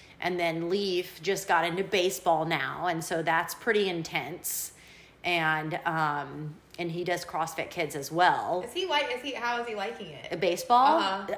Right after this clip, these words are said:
Speaker 1: I, I, he loves it.
Speaker 2: I love that.
Speaker 1: Yeah.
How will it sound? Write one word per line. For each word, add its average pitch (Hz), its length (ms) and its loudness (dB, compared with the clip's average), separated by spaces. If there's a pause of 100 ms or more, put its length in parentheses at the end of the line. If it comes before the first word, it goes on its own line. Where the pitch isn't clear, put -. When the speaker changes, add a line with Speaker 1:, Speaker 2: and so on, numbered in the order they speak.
Speaker 1:
I, 185 500 4
I, - 60 -8
he 254 140 -4
loves 180 420 2
it. 127 180 -4
Speaker 2:
I 294 200 -2 (120)
love 240 360 -2
that. 214 240 -2
Speaker 1:
Yeah. 208 680 4